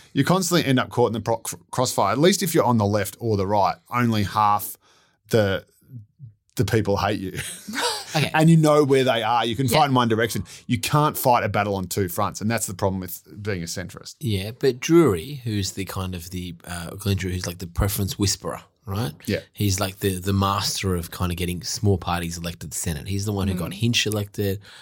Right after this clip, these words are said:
Speaker 2: Before that, the motor enthusiast. He did a little bit of a dalliance with Palmer. That, the micro-party strategy that he has that works is effectively this.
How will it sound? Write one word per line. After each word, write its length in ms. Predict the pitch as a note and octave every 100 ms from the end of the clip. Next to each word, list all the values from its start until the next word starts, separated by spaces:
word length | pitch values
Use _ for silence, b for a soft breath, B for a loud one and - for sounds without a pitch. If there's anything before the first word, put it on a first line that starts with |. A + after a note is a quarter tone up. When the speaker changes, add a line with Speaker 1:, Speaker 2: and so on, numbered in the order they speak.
| -
Speaker 2:
Before 360 | G2 - G#2+ G2+
that, 160 | G2 F2+
the 60 |
motor 260 | F#2 F#2 F#2
enthusiast. 720 | F#2 - G#2 G2 G2 G2 F#2+ B B
He 100 | G#2
did 140 | G2+
a 40 | G2+
little 200 | G#2 G2+
bit 120 | F#2+
of 40 |
a 60 | F#2
dalliance 560 | F2 D#2+ F2+ F#2 E2+
with 140 | - -
Palmer. 520 | - F#2+ F#2+ F#2+ F2+ B B B B B B -
That, 280 | A2 C#3 -
the 140 | B2+
micro-party 640 | B2+ D3 F#3 A3+ - D#3 A#2+
strategy 540 | - G2 F#2+ G2 F#2
that 140 | F2+
he 180 | E2+ G2
has 240 | F#2 F2+ -
that 160 | E2+
works 420 | E2+ F2 - -
is 100 | F#2
effectively 460 | F2+ - B2 G2+ F2+
this. 320 | - - -